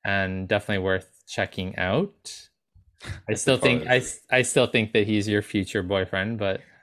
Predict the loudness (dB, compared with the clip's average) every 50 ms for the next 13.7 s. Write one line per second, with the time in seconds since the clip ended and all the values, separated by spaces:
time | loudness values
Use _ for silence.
0 | _ 0 2 4 4 4 2 0 -2 -6 -12 -14 -14 -16 _ _ _ _ -16 -8
1 | 0 2 2 4 6 4 4 4 4 2 0 0 0 0 -2 -2 0 -2 -4 0
2 | 2 4 6 6 6 6 4 4 2 2 0 -2 0 0 0 0 0 -2 -2 0
3 | 0 -2 -2 -2 -6 -10 -8 -8 -8 -10 -10 -10 -14 -14 -12 -12 -12 -10 -4 -2
4 | -2 -2 -2 0 0 0 0 0 -2 -6 -6 -6 -8 -10 _ _ -20 -20 -20 -20
5 | _ _ 0 2 4 4 4 4 6 4 4 2 0 -2 -2 -2 0 2 2 4
6 | 4 4 4 4 4 4 4 2 0 0 0 2 2 4 4 4 4 2 2 0
7 | 0 0 2 4 4 4 4 2 0 0 0 2 2 2 2 2 0 -2 -4 -2
8 | 0 0 2 2 2 0 0 -2 -2 -2 0 0 0 0 0 -2 -2 -4 -2 -2
9 | -2 -2 -2 -2 -4 -6 -6 -2 0 0 2 0 0 -2 -2 -2 0 0 0 0
10 | 0 -2 -2 -2 -4 -6 -8 _ -4 -4 -4 -4 -4 -8 -10 -10 -8 -6 -4 -4
11 | -2 -2 -4 -6 -10 -14 -20 _ _ _ _ _ _ _ _ _ _ _ _ _
12 | -4 -2 -2 -2 -2 -2 0 0 0 0 0 0 0 -2 -2 -6 -14 -6 -2 0
13 | 0 0 0 0 0 2 2 2 2 0 -2 -6 -8 _